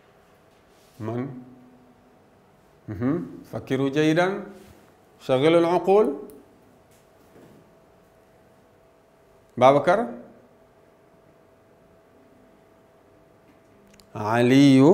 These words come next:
أها. فلاح كبير. جميل. مهم. يذهب، مهم،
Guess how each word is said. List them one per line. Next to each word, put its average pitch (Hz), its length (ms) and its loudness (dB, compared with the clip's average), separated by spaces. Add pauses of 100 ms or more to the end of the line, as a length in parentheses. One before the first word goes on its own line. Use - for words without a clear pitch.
(180)
أها. 156 440 2 (880)
فلاح 135 920 4 (1700)
كبير. 123 680 2 (460)
جميل. 98 480 -6 (720)
مهم. 131 320 -8 (680)
يذهب، 151 760 8 (1400)
مهم، 123 400 -4